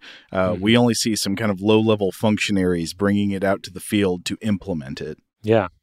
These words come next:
Speaker 2: and when we see it, it, it looks nice. It doesn't look particu-, particularly suspect,
Speaker 1: Mm-hmm.
Speaker 2: um, but it is modern and shiny and, uh, and ultimately poses a threat.
Speaker 1: Yeah, but, but again, like, I think it's funny that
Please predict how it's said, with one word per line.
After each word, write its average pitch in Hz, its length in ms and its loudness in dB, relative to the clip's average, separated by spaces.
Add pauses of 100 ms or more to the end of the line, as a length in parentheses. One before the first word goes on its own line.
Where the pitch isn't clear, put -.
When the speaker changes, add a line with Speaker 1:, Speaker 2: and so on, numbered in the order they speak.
(100)
Speaker 2:
and 117 100 2
when 139 120 6
we 139 100 6
see 254 240 8
it, 180 140 10
it, 131 160 2 (200)
it - 120 -8
looks - 240 -2
nice. 90 360 -2
It 107 120 4
doesn't 104 240 2
look 104 180 0 (100)
particu-, 104 460 -4
particularly 98 420 -2
suspect, - 720 2 (200)
Speaker 1:
Mm-hmm. 101 320 -2
Speaker 2:
um, 101 260 2 (260)
but 101 380 2
it 104 220 -2
is 104 360 2
modern 101 440 2
and 87 120 -8
shiny 92 540 -2
and, 82 380 -12
uh, 85 280 -4
and 87 240 -18
ultimately 92 480 -2
poses 82 360 -6
a 80 80 -12
threat. 80 300 -10 (380)
Speaker 1:
Yeah, 82 260 -10 (100)
but, 139 180 2
but 139 160 4
again, 135 320 4
like, 113 300 0 (100)
I 98 60 -6
think 131 180 -6
it's 127 140 -4
funny 123 280 4
that 104 140 0